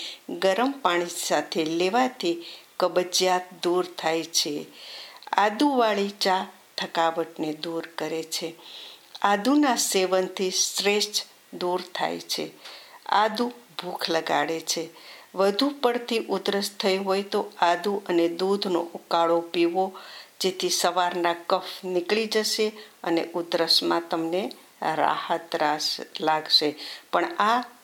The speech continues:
સતત પંદર દિવસ કરવું, જેથી તેનો અસર વધુ થાય છે.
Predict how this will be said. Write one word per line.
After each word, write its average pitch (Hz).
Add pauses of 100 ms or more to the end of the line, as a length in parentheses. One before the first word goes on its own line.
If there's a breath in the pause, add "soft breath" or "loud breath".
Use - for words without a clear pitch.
(180)
સતત 208 (180)
પંદર 180
દિવસ 170
કરવું, 175 (180)
જેથી 180
તેનો 170 (360 loud breath)
અસર 175 (420)
વધુ 165
થાય 151
છે. 151